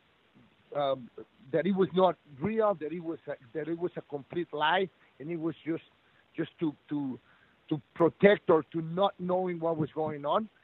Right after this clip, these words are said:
It doesn't matter. It looked, it looked wrong. It looked wrong, and, and,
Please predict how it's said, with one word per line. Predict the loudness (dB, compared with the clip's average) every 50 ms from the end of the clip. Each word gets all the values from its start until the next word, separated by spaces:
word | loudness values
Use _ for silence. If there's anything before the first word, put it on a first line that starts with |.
| _ _ _ _ _ -16
It | -16 -10 -6
doesn't | -6 -6 -4 -4 -4 -2 0
matter. | 2 2 2 0 -2 -6 _ _ _ -8
It | -6 -4 -2
looked, | 0 -2 -2 -4 -8 _ -8
it | -8 -4 0
looked | 0 0 0 0
wrong. | -2 0 2 4 4 2 0 -2 -8 -16 -18 -16 -14
It | -10 -6
looked | -4 -4 -4 -4 -4
wrong, | -4 -2 0 0 0 -2 -2 -4
and, | -8 -8 -8 -8
and, | -8 -8 -8 -10 -12 -14 -18